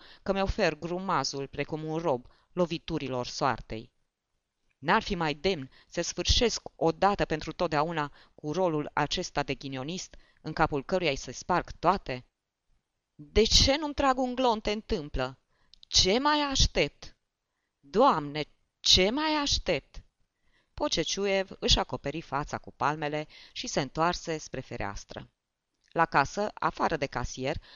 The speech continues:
mai erau de față numeroși actori și amatori de teatru și de aceea nu-i lipsiră nici sfaturile, nici mângâierile și nici vorbele de îmbărbătare. Nimeni nu merse mai departe de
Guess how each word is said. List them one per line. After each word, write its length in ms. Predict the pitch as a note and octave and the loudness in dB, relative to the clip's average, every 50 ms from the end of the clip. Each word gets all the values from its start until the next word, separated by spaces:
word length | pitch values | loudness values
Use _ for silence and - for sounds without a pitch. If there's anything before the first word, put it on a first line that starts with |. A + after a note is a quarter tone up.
| - - _ | -20 -14 _
mai 140 | A3+ A#3 | -2 0
erau 140 | A#3 A#3+ B3+ | 2 0 0
de 120 | A3 F3+ E3 | 0 -2 -2
față 440 | - G#3+ G#3 G#3+ - - G#3 G3 | 0 0 0 0 0 0 0 0
numeroși 480 | G3 G3 E3+ E3 D#3 D#3 F3+ F3+ - - | 0 -2 -4 -4 0 0 0 2 2 0
actori 460 | A#2+ - - - - D#3 F3 G3+ - - _ _ _ _ | -2 -4 -6 -4 -2 -2 -2 -2 -6 -12 _ _ _ _
și 140 | - - | -4 -2
amatori 500 | A3 G#3 F3+ D#3+ E3 - G#3+ G#3+ F3+ D3 | 0 0 0 0 0 0 -2 -2 -2 -2
de 100 | A#2+ C3 | -4 -8
teatru 560 | B2 - B2+ B2+ B2+ C3 - - F3+ G3 A#3 - _ _ _ _ _ _ | -6 -4 -2 -2 -2 -2 -4 -8 -8 -8 -10 -12 _ _ _ _ _ _
și 160 | - - F4 | -6 -6 -2
de 80 | C4+ A#3+ | 2 0
aceea 460 | G3+ - - B3 A#3+ A3 A3+ - - _ _ _ | 2 2 2 0 2 2 0 -2 -6 _ _ _
nu-i 240 | _ A#3 A#3+ A#3 G#3+ | _ -4 -2 -2 -2
lipsiră 440 | D3+ C#3+ - - - D3+ C#3+ D3 C#3+ | -2 -4 -8 -6 -8 -4 -4 -4 -4
nici 180 | D#3+ F#3+ - | -4 -6 -6
sfaturile, 720 | - - - - D3 D3 D#3 - F#3 - F#3+ F#3 G3+ G#3 G#3 - - - - - - _ | -6 -6 -2 0 0 0 0 -2 -4 -6 -4 -4 -6 -8 -8 -12 -20 -20 -20 -20 -10 _
nici 240 | A3+ B3 A#3 - | -2 0 0 0
mângâierile 800 | - E3 D3 D3 C#3 C#3+ B2 B2+ C#3 D3+ E3+ F#3 F#3+ G#3 A3+ A3 - - - _ | -2 -2 -6 -8 -8 -8 -4 -2 -2 -2 -2 -2 -4 -6 -6 -8 -12 -20 -20 _
și 180 | - - - D4+ | -4 -2 -2 0
nici 280 | C#4 D4 C#4+ - - | 0 0 -2 -2 -2
vorbele 460 | E3+ D#3 E3+ F#3 F#3 - F3 D#3+ D#3+ | 0 0 0 0 0 -2 -2 -4 -2
de 100 | D3+ - | -2 -2
îmbărbătare. 840 | C#3+ C#3 C3+ C3 B2+ - A#2 A#2 - A#2+ A#2 A2+ - - - - _ _ _ _ _ _ _ _ _ | -2 -2 -2 -4 -4 -4 -6 -6 -6 -8 -10 -8 -10 -10 -12 -12 _ _ _ _ _ _ _ _ _
Nimeni 340 | - A3+ D4+ D4 A3+ F#3+ F3+ | -2 -2 2 2 2 2 2
nu 60 | E3+ | 0
merse 300 | E3 F3+ G3+ - - F3+ | -2 -2 -2 -2 -4 -6
mai 160 | D#3+ D3 D3 | -4 -2 -2
departe 460 | - C3+ - D#3+ E3+ F3 E3+ - D3+ | -2 0 2 2 0 0 0 -2 -6
de 300 | C#3+ - D3 C#3+ C3+ - | -2 0 0 0 0 -4